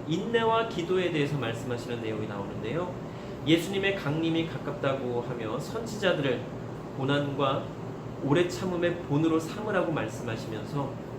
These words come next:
욥의 인내를 예로 들어서 말씀을 하십니다.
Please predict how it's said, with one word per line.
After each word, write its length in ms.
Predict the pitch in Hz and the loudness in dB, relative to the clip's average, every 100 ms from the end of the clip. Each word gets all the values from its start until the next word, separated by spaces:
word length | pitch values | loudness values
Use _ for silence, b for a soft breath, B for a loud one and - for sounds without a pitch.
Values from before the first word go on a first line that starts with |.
| 120 | 2
욥의 360 | 139 165 214 190 | 8 10 10 8
인내를 500 | 127 123 117 107 - - - | 2 0 0 0 -4 -6 -4
예로 300 | 127 127 139 | 0 2 2
들어서 260 | 135 110 110 | 2 -4 -4
말씀을 460 | 101 107 - - - - - - | -4 -6 -6 -6 -6 -6 -6 -6
하십니다. 420 | - 156 110 | -4 -4 -4